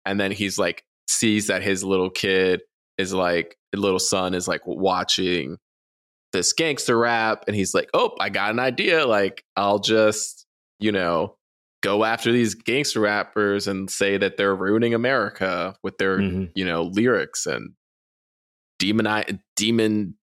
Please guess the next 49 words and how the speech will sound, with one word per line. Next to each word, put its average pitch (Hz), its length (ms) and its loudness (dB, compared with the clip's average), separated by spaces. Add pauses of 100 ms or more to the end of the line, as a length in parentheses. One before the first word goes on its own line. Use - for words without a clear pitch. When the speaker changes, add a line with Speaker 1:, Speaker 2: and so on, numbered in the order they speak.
Speaker 1:
demon, 113 580 -4
whatever, 98 600 0 (200)
demonizing 117 420 0
our 107 120 2
children 104 400 0
and 71 160 -4
blah, 85 160 0
blah, 95 120 2
blah, 85 200 0
blah, 69 140 0
blah." 55 300 -2 (640)
Speaker 2:
Which 151 240 2
is 277 160 2
so 151 300 2
crazy 139 320 2
'cause 104 200 -2
that 147 120 2
stuff 156 260 0
definitely 135 360 2
happened. 113 480 0
And 120 100 2
I 151 40 2
Speaker 1:
Yeah. 190 80 2
Speaker 2:
was, 190 220 0 (680)
what's 156 200 4
crazy 214 280 4
is 131 160 2
this 175 180 0
earlier 208 300 6
in 185 60 2
the 160 60 2
day, 151 260 6
I 127 120 4
was 131 240 2
listening 131 800 4
to 131 200 2
this 117 200 0
podcast 123 640 2
that 113 160 2
talks 117 260 0
about, 110 420 2
you 110 120 2
know, 90 340 0 (760)
I'm 233 100 4
gonna 277 100 4
be, 180 80 6
I'm 190 80 4
gonna 160 180 4
be - 60 -10